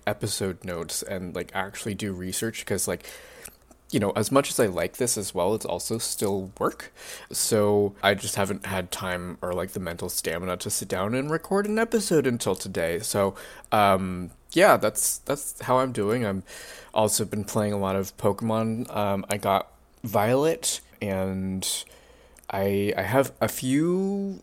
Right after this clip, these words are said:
um, trades that I've done to get some version exclusives, but still working on that. I am really enjoying the experience so far. It's a nice, like, sort of, it,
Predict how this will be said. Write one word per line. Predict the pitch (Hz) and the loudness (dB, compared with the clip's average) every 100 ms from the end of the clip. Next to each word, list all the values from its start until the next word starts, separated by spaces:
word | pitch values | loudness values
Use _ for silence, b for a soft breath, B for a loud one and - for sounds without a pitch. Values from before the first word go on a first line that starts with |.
| - | -6
um, | - 175 175 175 175 175 | 2 4 6 4 0 -6
trades | - 170 160 165 | 0 2 2 0
that | 160 143 | 4 6
I've | 139 | 6
done | 147 139 139 | 6 4 4
to | 135 135 | 0 0
get | - | 0
some | - 131 | -2 -4
version | 120 120 117 | -2 0 0
exclusives, | 113 - 120 117 - 117 107 | -2 -4 -2 -2 0 -2 0
but | 107 95 | 0 0
still | - 113 | 0 0
working | 104 107 113 104 | 0 0 0 0
on | 98 | 0
that. | 95 95 - B B B - | 0 0 -2 B B B -2
I | 113 107 110 110 - | 4 6 8 6 4
am | 113 | 4
really | 123 170 | 4 4
enjoying | 131 117 117 117 | 4 6 6 4
the | 107 | 2
experience | - - 104 104 - | -2 -2 -2 -2 0
so | 113 | 0
far. | 104 110 110 110 107 | 4 6 6 6 2
It's | 101 101 104 | 0 0 -2
a | |
nice, | 98 101 101 - - | 0 0 2 2 2
like, | 110 98 - B B B B | 0 -2 -8 B B B B
sort | - 117 107 | -4 0 2
of, | 104 101 95 - - - - - - - | 2 0 -2 -6 -6 -8 -10 -16 -20 0
it, | 139 | 4